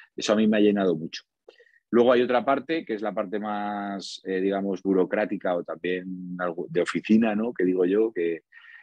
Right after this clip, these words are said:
que es un poco más, eh, digamos, eh, bueno, pues un poco más tediosa, pero también es importante y también hay que hacerlo con pericia, ¿no? Y con cabeza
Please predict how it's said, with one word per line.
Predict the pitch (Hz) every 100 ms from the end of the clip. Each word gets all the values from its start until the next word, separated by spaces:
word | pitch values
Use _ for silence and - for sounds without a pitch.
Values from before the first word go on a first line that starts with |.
| _ -
que | 87 87
es | 87 101
un |
poco | 90 95 98
más, | 101 98 98 95 - -
eh, | 90 87 85 85 82
digamos, | 90 98 98 90 _ - 92
eh, | 92 90 87 87 87 82 - _ _ _ -
bueno, | 131 117
pues | 104 95
un |
poco | 104 104
más | 104 -
tediosa, | 98 98 123 120 117 120
pero | 101 90
también | 85 85 90
es | 85
importante | 85 78 73 101 101 90
y | 107 117 - _ -
también | 76 78
hay | 80
que | 87
hacerlo | - 82 82
con | 85 78
pericia, | 78 92 101 90 82
¿no? | 98 113
Y | 92
con | 73 73
cabeza | 67 92 -